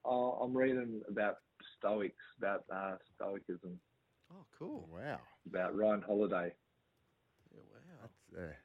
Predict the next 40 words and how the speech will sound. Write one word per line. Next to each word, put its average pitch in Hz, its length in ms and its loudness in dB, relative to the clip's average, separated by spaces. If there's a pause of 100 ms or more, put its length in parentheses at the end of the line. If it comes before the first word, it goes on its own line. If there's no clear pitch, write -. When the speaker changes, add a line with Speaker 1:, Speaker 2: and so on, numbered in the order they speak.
(120)
Speaker 3:
I 92 40 -4
wouldn't 101 180 2
have 90 60 -2
picked 98 120 0
Speaker 1:
Ryan 104 120 6
Speaker 3:
that. 101 60 2
Speaker 1:
Holiday. 101 260 2
Speaker 3:
I 92 120 6
wouldn't 110 140 6
have 101 100 0
Speaker 1:
Get 117 180 6
Speaker 3:
picked 85 120 2
Speaker 1:
into 104 120 6
Speaker 3:
that. - 80 -2
Speaker 1:
it, 98 40 2
guys. 95 160 2 (260)
Speaker 3:
Yeah, 101 100 0
Speaker 2:
Yeah, 98 120 6
Speaker 3:
that's 113 120 2
Speaker 2:
no, 127 140 2
Speaker 3:
good. 113 80 2
Speaker 2:
we're 110 120 -2
in. 120 180 -4 (180)
Speaker 1:
Yeah. 92 200 -2 (200)
Speaker 2:
You 113 80 -10
heard 123 140 0
it 113 80 0
here 117 120 -2
first. 120 460 -4 (140)
Speaker 3:
<laughs> - 220 -4
Speaker 2:
Now, 139 240 4 (200)
who's, 165 500 2
Speaker 1:
<laughs> 107 260 0
Speaker 2:
um, 127 420 0 (420)
uh, 120 240 8
worst 160 340 8
investment 127 480 6
you've 120 100 6
ever 110 160 6
made? 98 280 0